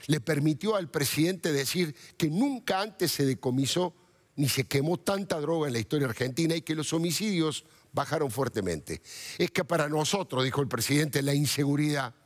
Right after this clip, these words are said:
no es una sensación", dijo el ingeniero Macri en obvia alusión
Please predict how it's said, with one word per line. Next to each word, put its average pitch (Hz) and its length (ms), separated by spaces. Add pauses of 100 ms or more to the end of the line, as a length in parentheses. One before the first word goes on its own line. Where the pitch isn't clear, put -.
(260)
no 165 80
es 190 140
una 127 140
sensación", 107 760 (580)
dijo - 220
el 120 60
ingeniero 123 400
Macri 123 300
en 117 80
obvia 131 280
alusión 107 500